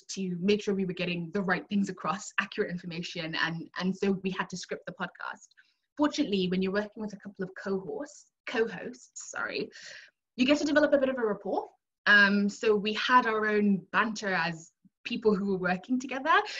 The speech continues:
and friends, and that came across because then we just took that across onto the podcast. I think it's just about, um, spending some time talking to and planning and being around the people you will work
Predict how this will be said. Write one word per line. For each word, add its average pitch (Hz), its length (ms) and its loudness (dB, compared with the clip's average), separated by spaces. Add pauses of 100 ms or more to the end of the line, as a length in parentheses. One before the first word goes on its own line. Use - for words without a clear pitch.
(140)
and 196 240 4
friends, 294 420 2
and 196 140 2
that 220 200 2
came 214 200 -2
across 196 360 -4
because 196 340 -2
then 190 180 -2
we 196 100 0
just 202 300 -6
took - 220 -6
that 185 160 0
across - 320 -10
onto 185 180 -6
the 185 60 -18
podcast. - 640 -16 (520)
I 214 80 4
think 247 220 4
it's 220 180 2
just - 260 -6
about, 185 460 2
um, 165 400 -2 (100)
spending 285 320 8
some 247 160 0
time 226 240 -2
talking 233 500 -4
to 175 340 -4
and 165 120 -4
planning 202 520 0
and 165 260 -6 (160)
being 233 220 -2
around 202 240 4
the 185 80 -4
people 190 320 -4
you 175 160 -4
will 165 360 -6
work 175 300 -2